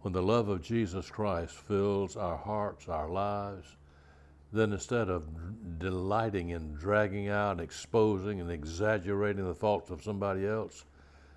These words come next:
we'll do all within our power to, as we heard, kill them with kindness, cover them with our forgiveness, and love them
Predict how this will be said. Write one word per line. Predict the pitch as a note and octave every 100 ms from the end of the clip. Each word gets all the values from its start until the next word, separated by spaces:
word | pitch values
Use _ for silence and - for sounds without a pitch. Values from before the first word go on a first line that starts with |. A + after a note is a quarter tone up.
| -
we'll | G#2 G#2+
do | G#2 G2
all | G#2 A2 A#2+ B2 A#2
within | A#2
our | A#2 A#2+
power | - F#2+ D#2+ E2 E2+ -
to, | F2 E2 - - - - - - - - -
as | F#2 D#2 D2+ - - - -
we | F#2+ F#2 D#2 D#2+ - - - -
heard, | G#2 F#2+ E2+ D2+ -
kill | - C3+ C3 A#2+
them | G#2 A2 A2 G#2+ F#2+
with | F#2+ -
kindness, | A2 G2 D#2 D2 D2 - - - - - _ _ -
cover | - D3 G2+ E2+
them | F#2+ F#2
with | E2+ E2+
our | E2+
forgiveness, | E2 E2+ D2+ F#2+ E2 D2 D2+ C#2+ - - - - - - -
and | F2+ E2+ E2+ F#2+
love | G#2+ A#2+ G#2+ D#2+
them | F2+ E2+ E2 D#2+